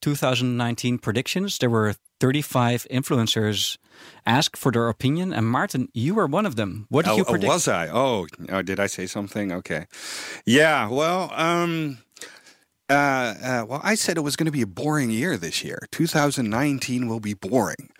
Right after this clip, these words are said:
Speaker 2: And I said that for a reason, because there's gonna be two groups. It's gonna be the people like us right here in the studio who have been working on voice and conversational for a while, who've seen and know how it kinda works,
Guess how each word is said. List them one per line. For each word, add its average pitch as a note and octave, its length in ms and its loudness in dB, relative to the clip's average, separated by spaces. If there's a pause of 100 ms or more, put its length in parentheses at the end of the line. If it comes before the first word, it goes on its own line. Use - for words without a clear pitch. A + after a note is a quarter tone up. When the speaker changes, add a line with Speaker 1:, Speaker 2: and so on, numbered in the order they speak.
(320)
Speaker 2:
And C3+ 160 4
I C#3+ 120 6
said F#3+ 240 2
that E3 160 2
for D3 180 4
a A#2 40 2
reason, A2+ 360 0
because B2+ 280 -2
there's D#3 200 0
gonna F3 160 2
be D#3 120 -2
two G#3+ 260 0
groups. C#3+ 360 0
It's C3 240 -8
gonna C#3+ 200 -2
be C3+ 80 -2
the A#2+ 100 -4
people C3+ 560 -2
like G#2+ 260 2
us A2 240 2
right G#2+ 140 2
here A2+ 160 0
in A2 80 0
the G#2 60 0
studio A#2+ 720 2 (320)
who C#3+ 160 4
have C#3+ 300 2
been C3 200 2
working C#3 380 0
on A2 180 -2
voice A#2 460 2
and G#2+ 160 -8
conversational A2+ 640 0
for G2+ 240 0
a G2 40 0
while, G#2 520 0 (340)
who've B2+ 220 2
seen E3 760 0
and G#2+ 560 -6
know B2 680 0
how B2+ 260 -6
it A2+ 80 -8
kinda A2 240 -4
works, G#2 560 -2